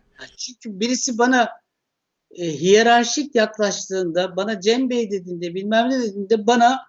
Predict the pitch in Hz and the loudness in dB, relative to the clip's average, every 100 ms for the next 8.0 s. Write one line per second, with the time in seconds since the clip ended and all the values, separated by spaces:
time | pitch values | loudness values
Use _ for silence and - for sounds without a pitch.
0 | _ _ _ _ 262 254 233 302 302 285 | _ _ _ _ 4 4 4 2 2 0
1 | 262 254 247 247 240 262 196 175 226 247 | 2 0 0 -4 -2 -6 -4 2 2 2
2 | 180 208 262 302 285 269 220 277 277 285 | -2 0 0 -2 -4 -6 -4 -4 -2 -2
3 | 262 233 240 233 302 277 220 202 - - | 0 -2 -2 0 0 0 0 0 -2 -12
4 | _ _ 277 302 277 254 254 277 254 247 | _ _ -6 -2 -2 -2 -2 -2 -2 2
5 | 247 254 220 233 247 247 165 131 113 - | 4 2 0 -2 -2 -2 -4 -6 -10 -14
6 | - _ _ _ _ _ _ _ _ _ | -20 _ _ _ _ _ _ _ _ _
7 | _ - 226 269 285 - 294 202 247 226 | _ -2 2 4 2 2 0 0 -2 -6